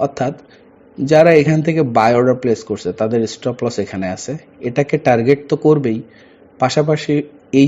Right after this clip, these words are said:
যে ফেয়ার ভ্যালু গ্যাপ আছে, এটা যে এই এরিয়াটাকে একটা ভ্যালিড ডিমান্ড এরিয়া বলে ঘোষণা করছে বা ডিমান্ড এরিয়া বলে জারি করলো যে এটা একটা ভ্যালিড ডিমান্ড এরিয়া, কারণ এর সাথে একটা ইমব্যালেন্স আছে। তা এই ইমব্যালেন্সটাও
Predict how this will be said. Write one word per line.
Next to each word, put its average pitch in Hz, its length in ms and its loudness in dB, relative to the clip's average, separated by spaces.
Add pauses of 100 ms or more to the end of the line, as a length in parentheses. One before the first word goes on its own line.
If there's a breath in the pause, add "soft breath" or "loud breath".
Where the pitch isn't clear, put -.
যে 156 80 2 (100)
ফেয়ার 123 240 0
ভ্যালু 131 240 2
গ্যাপ 107 160 0 (100)
আছে, - 160 -10 (200)
এটা 127 160 0 (100)
যে 123 80 0 (300)
এই 156 80 4 (120)
এরিয়াটাকে 160 440 2
একটা 147 140 0 (140)
ভ্যালিড 120 340 2 (1120 loud breath)
ডিমান্ড 147 420 4
এরিয়া 143 280 6
বলে 131 220 4
ঘোষণা 120 380 -4
করছে 107 260 -6 (640 loud breath)
বা 104 60 -4 (140)
ডিমান্ড 139 360 4
এরিয়া 135 220 6 (120)
বলে 113 140 4 (100)
জারি 104 260 2
করলো 90 300 -4
যে 101 140 -6
এটা 107 180 -4
একটা - 120 -4 (100)
ভ্যালিড 120 320 2
ডিমান্ড 110 320 -2
এরিয়া, 87 220 -8
কারণ 117 220 -4
এর 123 100 -4
সাথে 143 180 -2
একটা - 140 -6 (100)
ইমব্যালেন্স 107 520 0 (120)
আছে। - 180 -10 (1120 loud breath)
তা - 80 -4 (140)
এই 185 80 2 (100)
ইমব্যালেন্সটাও 175 560 2